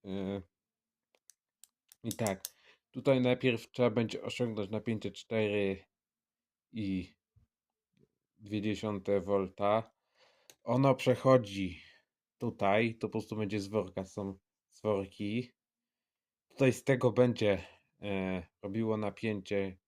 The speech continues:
jeden i sześć volta. To jest oczywiście na razie wszystko bardzo testowe. E, zobaczymy,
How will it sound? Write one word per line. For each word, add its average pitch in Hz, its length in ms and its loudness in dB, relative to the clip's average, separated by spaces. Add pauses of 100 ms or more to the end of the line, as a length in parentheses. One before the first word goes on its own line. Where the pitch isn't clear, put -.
jeden 104 180 -10
i - 100 -12
sześć 104 200 -6
volta. 98 260 -4
To 113 80 -4
jest 113 120 -4
oczywiście 107 340 -10
na 110 100 0
razie 110 220 -2
wszystko 110 200 -6
bardzo 104 240 -2
testowe. 104 540 0 (880)
E, 107 260 -4
zobaczymy, 110 460 -4